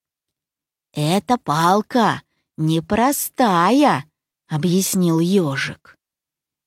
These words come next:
"Это палочка-выручалочка".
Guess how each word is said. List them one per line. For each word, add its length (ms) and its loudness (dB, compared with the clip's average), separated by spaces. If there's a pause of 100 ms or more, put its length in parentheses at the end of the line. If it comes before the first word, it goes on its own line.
(140)
"Это 760 -2 (600)
палочка-выручалочка". 2750 0